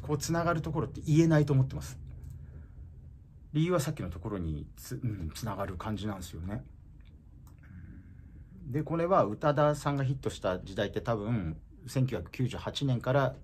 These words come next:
少しの間のことを指してらっしゃると思うんですね。どうしてかというと、小室さんの対比があるからなんで、小室さんが第一線で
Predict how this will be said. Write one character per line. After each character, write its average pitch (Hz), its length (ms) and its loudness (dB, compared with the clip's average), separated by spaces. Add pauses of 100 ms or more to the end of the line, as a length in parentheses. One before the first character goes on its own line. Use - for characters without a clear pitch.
(140)
少 135 300 0
し 117 120 2
の 90 100 -2
間 92 200 -6
の 92 80 -6
こ 90 120 -8
と - 100 -6
を - 20 -6
指 - 180 -6
し - 40 -10
て 107 60 -8
ら 87 60 -6
っ - 40 -8
し - 80 -10
ゃ - 20 -4
る 87 80 -6
と 82 80 -12
思 82 80 -6
う - 20 -6
ん - 20 -8
で - 60 -10
す 101 40 -12
ね。 131 180 -4 (320)
ど 139 60 -2
う 127 40 2
し - 40 -4
て - 40 -12
か 92 80 -2
と 85 80 -4
い 82 40 -2
う - 20 -6
と、 78 80 -10
小 110 120 -8
室 104 160 -2
さ 101 180 -4
ん 98 80 -4
の 95 220 -6 (240)
対 90 180 -4
比 90 80 -8
が 95 80 -8
あ 90 40 -6
る 87 80 -8
か 85 100 -8
ら 80 100 -8
な 78 100 -10
ん 82 80 -12
で、 95 220 -8 (540)
小 107 120 -8
室 107 160 -4
さ 113 140 -2
ん 107 100 -2
が 113 300 0 (220)
第 117 220 2
一 107 80 -4
線 104 240 -4
で 107 240 0